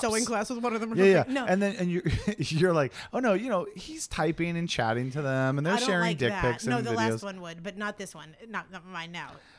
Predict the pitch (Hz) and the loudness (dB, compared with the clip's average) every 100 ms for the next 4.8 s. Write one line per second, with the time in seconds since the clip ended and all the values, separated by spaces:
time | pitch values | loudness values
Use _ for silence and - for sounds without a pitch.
0 | - - 151 190 185 - 156 165 101 147 | -10 -6 0 2 2 0 -2 -2 -2 -4
1 | - 160 208 233 - - - 170 - 113 | -4 -6 -4 -6 -8 -6 -4 -4 -4 -2
2 | 95 - 170 190 185 170 160 147 117 120 | -2 -4 -4 0 0 2 0 0 0 0
3 | 107 - - - 269 147 110 156 240 - | 0 -2 -4 -2 2 2 2 -2 -4 -6
4 | 214 214 220 - 202 208 190 190 | -4 -4 -4 -6 -4 -4 -4 -8